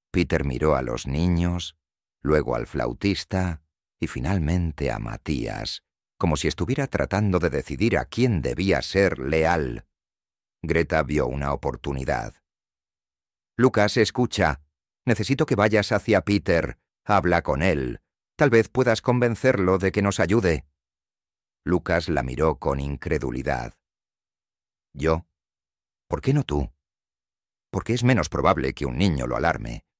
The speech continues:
Puedes hacerlo, hijo. Confío en ti".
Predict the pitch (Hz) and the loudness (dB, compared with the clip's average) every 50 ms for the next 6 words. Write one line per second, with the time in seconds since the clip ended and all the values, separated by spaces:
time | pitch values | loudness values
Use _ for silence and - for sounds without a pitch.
0 | _ _ - - 160 160 151 - - 170 - - 123 127 - 67 60 58 58 65 | _ _ -4 -4 -2 -2 -2 0 0 0 2 2 2 2 2 -2 -4 -4 -2 0
1 | 92 110 - - - 57 57 55 53 - _ _ _ _ _ _ - 92 76 64 | 0 0 0 -2 -6 -10 -10 -10 -10 -14 _ _ _ _ _ _ 0 0 2 0
2 | 60 - - - 110 120 113 101 90 73 60 57 - - 80 73 58 50 | 0 -6 -4 -2 0 2 2 2 0 0 -2 -6 -8 -6 -6 -6 -6 -8